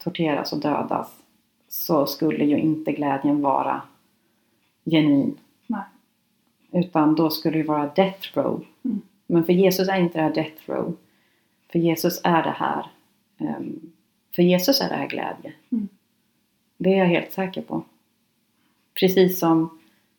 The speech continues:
Speaker 1: Jesus gråter inför Lazarus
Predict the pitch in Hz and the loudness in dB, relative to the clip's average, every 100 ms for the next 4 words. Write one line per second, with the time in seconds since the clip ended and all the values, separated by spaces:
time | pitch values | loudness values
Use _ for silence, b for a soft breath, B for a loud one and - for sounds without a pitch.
0 | _ 165 165 160 - 156 165 165 185 180 | _ 0 2 2 0 -4 -2 0 0 -2
1 | - - - - _ _ _ _ _ _ | -4 -4 -4 -8 _ _ _ _ _ _
2 | _ - 170 151 156 143 - - - 160 | _ -2 -2 0 -2 -4 -4 -8 -8 -8
3 | - - | -10 -14